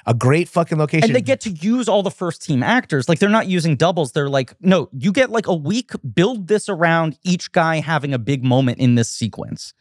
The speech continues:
Speaker 1: This is, like, one of my favorite things, uh, you know, watching millions of action movies. The formulaic shit I do enjoy is, like, open on a mission.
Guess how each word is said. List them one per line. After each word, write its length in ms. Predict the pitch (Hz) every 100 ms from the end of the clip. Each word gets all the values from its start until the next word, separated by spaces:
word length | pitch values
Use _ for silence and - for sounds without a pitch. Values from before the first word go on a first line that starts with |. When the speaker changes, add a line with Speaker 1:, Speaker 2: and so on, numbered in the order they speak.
| _ _ -
Speaker 1:
This 280 | 160 214
is, 100 | 233
like, 200 | 208 180 -
one 240 | 156 156
of 40 |
my 100 | 135 127
favorite 340 | 151 139 135
things, 340 | 135 123 120
uh, 200 | 113 104 -
you 100 | 135
know, 80 | 120
watching 380 | 120 123 127 127
millions 320 | 127 127 120
of 80 | 117
action 320 | 117 113 107
movies. 420 | 107 104 101 98 - _ _ -
The 60 |
formulaic 600 | 127 - 175 190 180 170
shit 160 | - 156
I 100 | 135
do 280 | 127 127 139
enjoy 460 | 151 147 160 156
is, 140 | 151 139
like, 300 | 131 123 - _ _ _
open 280 | 202 233 247
on 100 | 240
a 60 | 220
mission. 440 | 180 175 190 185